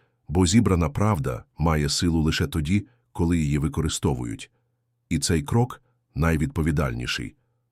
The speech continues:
бо від нього залежить, як зміниться життя далі. І вже в цей момент Анна почала планувати свій наступний хід. Настав момент, коли Анна зрозуміла, зібраних доказів достатньо,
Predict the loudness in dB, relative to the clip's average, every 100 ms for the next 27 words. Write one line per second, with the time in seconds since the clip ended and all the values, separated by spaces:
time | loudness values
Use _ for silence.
0 | -2 0 0 0 0 0 0 0 0 0
1 | -4 -12 _ _ 0 0 2 0 0 -2
2 | -4 -4 -4 -4 -2 -2 -4 -6 -8 -12
3 | _ _ _ _ _ _ _ _ -2 0
4 | 4 2 2 0 2 4 4 2 0 _
5 | _ -2 4 4 4 2 0 2 0 2
6 | 2 2 2 0 -2 -2 0 0 0 -2
7 | 0 -2 -2 -4 -4 -6 _ _ _ _
8 | _ _ -4 -2 0 2 4 4 4 2
9 | 0 -2 2 4 4 4 2 0 0 0
10 | -4 -10 -14 -20 _ _ -2 4 6 6
11 | 4 4 2 2 2 0 0 -2 -2 0
12 | 0 0 -6